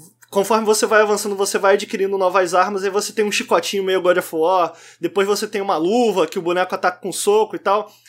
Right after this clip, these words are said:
E aí, no início, cara, eu vi uma galera comentando, "Pô, é, comprei o jogo, mas tô achando chato." Eu achei chato o início também, porque no início é muito limitado, cara. Tu tem muito pouco ataque, tu só tem uns ataquezinhos, não tem nenhuma outra arma.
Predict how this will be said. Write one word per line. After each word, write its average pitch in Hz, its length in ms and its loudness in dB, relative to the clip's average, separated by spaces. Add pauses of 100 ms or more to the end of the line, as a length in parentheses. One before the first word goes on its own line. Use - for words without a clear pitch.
(380)
E 208 80 -4
aí, 277 400 2
no 262 180 0
início, 269 420 0
cara, 175 220 2
eu 170 60 0
vi 190 80 -4
uma 247 180 0
galera 226 300 2
comentando, 220 440 -4
"Pô, 240 420 -2 (1200)
é, 175 320 2
comprei 220 400 0
o 240 100 0
jogo, 208 240 0
mas 226 160 -2
tô 247 100 -2
achando 233 280 -2
chato." 208 400 0
Eu 262 200 2
achei 285 260 0
chato 240 280 0
o 240 40 0
início 220 260 -4
também, 185 220 0
porque - 140 -6
no 214 120 0
início 220 240 0
é 240 40 2
muito 214 360 -4
limitado, 220 600 -2
cara. 101 300 -14 (120)
Tu - 120 -20
tem 185 140 -4
muito 226 440 0
pouco 214 260 0
ataque, 180 500 0
tu - 80 -20
só 180 120 -2
tem 190 160 -4
uns 214 140 -2
ataquezinhos, 190 640 -2
não 185 120 -2
tem 190 160 -2
nenhuma 190 260 -2
outra 214 340 0
arma. 180 520 0